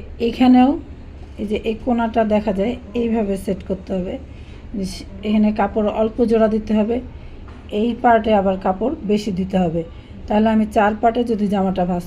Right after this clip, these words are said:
করি, আমাকে চার পার্টে চারভাবে কাপড় জোড়া দিতে হবে। তো সেজন্য আমি এক সাইজেরই, যেটা সবচাইতে বড়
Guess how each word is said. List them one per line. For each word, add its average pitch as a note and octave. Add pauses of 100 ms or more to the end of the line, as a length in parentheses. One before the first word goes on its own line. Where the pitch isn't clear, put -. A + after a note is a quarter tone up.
করি, G3
আমাকে G3+ (140)
চার A3 (100)
পার্টে A#3+ (520)
চারভাবে A#3 (100)
কাপড় A3 (340)
জোড়া G#3
দিতে F#3
হবে। E3 (720)
তো - (120)
সেজন্য A#3+ (100)
আমি A3+ (300)
এক A3 (120)
সাইজেরই, A#3 (140)
যেটা G#3+ (120)
সবচাইতে G#3 (140)
বড় G3+